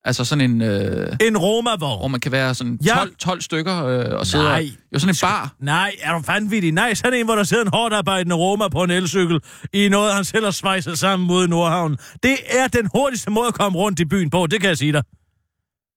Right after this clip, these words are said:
Speaker 2: Hvis du
Speaker 1: Nå,
Speaker 2: tager
Speaker 1: det
Speaker 2: sådan
Speaker 1: kommer
Speaker 2: en,
Speaker 1: meget
Speaker 2: hvis
Speaker 1: bag
Speaker 2: du
Speaker 1: på mig, at du
Speaker 2: hyrer
Speaker 1: synes det.
Speaker 2: sådan en Roma til at, at, at fragte dig rundt, jamen, det, hvordan tror du, jeg har fået klaret alle mine, øh, juleindkøb så hurtigt?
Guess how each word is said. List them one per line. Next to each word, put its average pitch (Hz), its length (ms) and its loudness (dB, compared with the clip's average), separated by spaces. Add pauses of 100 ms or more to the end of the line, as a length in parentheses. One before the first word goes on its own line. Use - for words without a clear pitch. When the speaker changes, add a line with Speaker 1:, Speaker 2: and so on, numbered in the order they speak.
(140)
Speaker 2:
Hvis 208 180 2
du 220 80 0
Speaker 1:
Nå, 160 60 4
Speaker 2:
tager 294 160 2
Speaker 1:
det 285 80 -2
Speaker 2:
sådan 254 140 0
Speaker 1:
kommer 262 60 0
Speaker 2:
en, - 60 -4
Speaker 1:
meget 131 180 0
Speaker 2:
hvis 220 80 0
Speaker 1:
bag 151 120 0
Speaker 2:
du 101 100 0
Speaker 1:
på 135 80 -2
mig, 131 120 -2
at 113 60 -4
du 113 60 -6
Speaker 2:
hyrer - 80 4
Speaker 1:
synes 294 80 4
det. 277 100 0
Speaker 2:
sådan 240 200 0
en 208 60 0
Roma 214 360 0 (260)
til - 140 -2
at, 208 260 0 (180)
at, 196 180 -2
at 185 60 -2
fragte 196 380 0
dig 156 160 2
rundt, 165 260 0
jamen, 95 220 -6
det, 98 100 -8
hvordan 101 220 -6
tror 113 160 -4
du, 101 80 -6
jeg 107 100 -2
har 107 60 0
fået 120 480 0
klaret 127 320 2
alle 127 140 2
mine, 135 260 2
øh, 135 140 2
juleindkøb 139 500 2
så 92 80 -2
hurtigt? 101 360 0